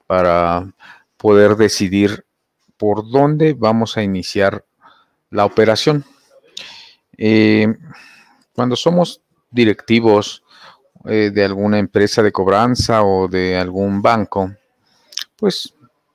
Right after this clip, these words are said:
tenemos los diferentes niveles de, de cartera que ya hemos platicado, pero hay una estrategia global. Por lo regular, eh, hablando de estas carteras frescas,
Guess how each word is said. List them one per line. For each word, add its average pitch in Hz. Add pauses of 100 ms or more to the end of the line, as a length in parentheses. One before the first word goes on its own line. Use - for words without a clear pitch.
tenemos 120
los 107
diferentes 104
niveles 98
de, 92
de 95
cartera 104
que 95
ya 95
hemos 95
platicado, 95 (1400)
pero 127
hay 139
una 151
estrategia 123
global. 113 (1300)
Por 110
lo 110
regular, 107
eh, 98 (240)
hablando 104
de 101
estas -
carteras 104
frescas, 110